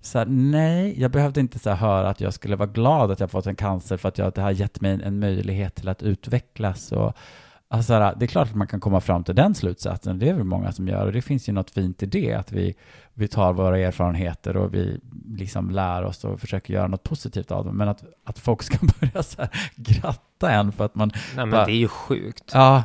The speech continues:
Speaker 1: men att då, det, hon, hennes bok handlar väl om att, så här, så här, positivism, att vi bara så här, att den är farlig för att den hindrar oss från att se, liksom, strukturer och vara kritiska ibland. Att vi bara är så här,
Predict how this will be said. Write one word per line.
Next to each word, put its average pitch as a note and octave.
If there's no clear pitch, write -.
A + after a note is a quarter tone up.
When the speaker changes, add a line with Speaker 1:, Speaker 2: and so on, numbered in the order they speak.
Speaker 1:
men C#3+
att C3+
då, C3+
det, C3+
hon, C#3
hennes C3+
bok A2
handlar A#2
väl G2
om F#2+
att, G2
så -
här, F#2
så F2+
här, -
positivism, G#2+
att -
vi G#2+
bara F#2+
så F#2+
här, F#2
att -
den G#2
är G2+
farlig A2
för F2+
att -
den F2+
hindrar G#2+
oss -
från F#2+
att F2+
se, F2
liksom, F#2
strukturer G2
och F#2
vara F#2
kritiska -
ibland. G2+
Att F#2+
vi F#2
bara F#2
är F#2
så G2
här, G2